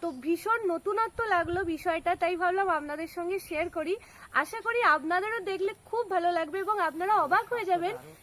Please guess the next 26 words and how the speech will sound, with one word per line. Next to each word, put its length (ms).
যে 120
কাটোয়ার 560
মধ্যে 240
এই 360
প্রজাতির 600
খেজুর 320
গাছ 220
আছে। 280
তো 100
চলুন, 340
বেশি 280
দেরি 180
করব 320
না, 220
সমস্তটা 480
আপনাদের 360
ঘুরিয়ে 360
দেখাবো। 360
তো 120
এই 320
যে 180
খেজুর 460
গাছগুলো 460
আপনারা 360
দেখছেন, 640
এই 140